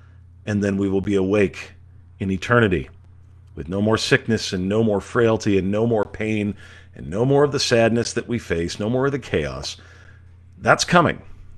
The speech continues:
That's coming. It's a guarantee because Christ has lived for you. He's died for you. He has forgiven you of all your sins. He's raised for you, and he's coming to take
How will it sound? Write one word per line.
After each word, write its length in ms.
That's 220
coming. 380
It's 180
a 40
guarantee 600
because 260
Christ 500
has 280
lived 200
for 100
you. 180
He's 220
died 320
for 140
you. 240
He 120
has 100
forgiven 420
you 100
of 60
all 140
your 140
sins. 500
He's 300
raised 220
for 160
you, 300
and 100
he's 160
coming 560
to 120
take 500